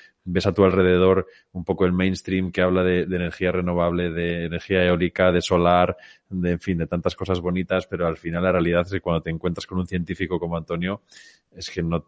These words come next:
no, vamos, es que lo que nos están vendiendo, entre comillas, desde todas partes, más algunos datos que ha añadido Antonio que son evidentes, ¿no? De, por ejemplo, pues todos los artículos que importamos y están producidos con energía que no es renovable, al final también cuentan en ese mix.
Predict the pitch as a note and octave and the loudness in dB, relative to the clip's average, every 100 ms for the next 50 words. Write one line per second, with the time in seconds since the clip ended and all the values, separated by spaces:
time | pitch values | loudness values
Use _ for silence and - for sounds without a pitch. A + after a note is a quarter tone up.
0 | - E2+ E2 E2 D#2+ E2 D#2 - D#2 - | -8 -4 -2 -2 -2 -4 -4 -10 -16 -8
1 | D#2+ D#2+ E2+ E2 D#2 D#2+ F2+ F#2+ F#2+ F#2+ | -6 -4 -4 -4 -4 -4 0 4 4 4
2 | F#2+ F2+ F#2 F2+ F2 F#2 E2 D#2 D#2+ F2 | 4 4 2 2 2 2 0 -2 0 2
3 | F2 - E2+ - G#2+ - - - _ - | 2 2 0 0 -2 -2 -20 -20 _ -4
4 | F2+ F#2+ F#2 E2+ F2 G2 G2 F#2 F#2 - | 2 2 4 4 4 4 4 4 0 2
5 | G2 F#2+ F#2+ F#2 F2+ F2 G2 F#2 E2+ F2+ | 2 4 4 4 2 2 0 0 -2 0
6 | F2 F2 F#2 E2+ D#2+ F2+ E2 D2+ - E2 | 2 2 0 -4 -2 -2 -2 -6 -14 -12
7 | E2+ E2 - E2 - - F2 E2+ F2 - | -6 -6 -8 -14 -16 -8 -6 -6 -10 -10
8 | F2+ F2+ - F2+ F#2 E2 F#2+ F#2 F2 - | -4 -2 -2 0 0 2 2 2 0 -6
9 | F2+ F2 F2 F#2 F2+ E2+ - F2 F2 E2 | -6 -2 -2 0 0 0 -2 0 0 -2
10 | - F2+ F2 E2+ E2+ E2+ E2 E2+ F2+ - | 0 0 0 -2 0 2 4 4 2 0
11 | E2 E2+ E2+ E2+ E2 F2 F#2 E2 D#2 D#2+ | -2 0 0 -2 -2 0 0 -2 -4 -6
12 | D#2+ E2 G2 - | -8 -8 -8 -12